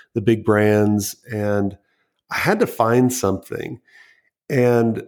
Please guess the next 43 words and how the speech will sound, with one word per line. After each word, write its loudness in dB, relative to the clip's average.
I -4
s-, -4
thought, 0
I -6
started 0
thinking 0
the 0
grass 0
is 0
greener 4
on 2
the 0
other -2
side, -2
you -2
know, -2
and, -2
and 0
I'm 0
ref-, 0
referencing 0
a -6
service 2
company 2
to 2
a 2
product 0
company. -10
So -4
I 2
was 0
like, 0
"Let -2
me 0
develop 2
an 0
iPhone -2
app." -12
<laughs> -
And 2
I 0
hated 4
it. -4